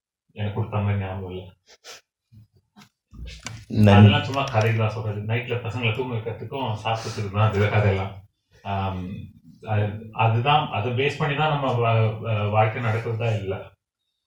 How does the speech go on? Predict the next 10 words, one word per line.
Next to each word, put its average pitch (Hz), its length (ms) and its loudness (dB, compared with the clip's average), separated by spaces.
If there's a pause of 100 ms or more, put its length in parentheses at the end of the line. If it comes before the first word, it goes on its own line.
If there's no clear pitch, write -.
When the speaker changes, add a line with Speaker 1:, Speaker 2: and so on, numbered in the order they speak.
(380)
Speaker 1:
ஆம், 101 520 -4 (420)
அப்படி 113 260 0
பார்த்தோம்னா, 143 680 2
ஆம், 104 560 2 (1500)
ஆ, 95 320 -2
இன்னும் 123 220 2
அ-, 120 240 4
அந்த, 131 260 4
அந்த 117 500 4 (720)
நம்ம 104 500 2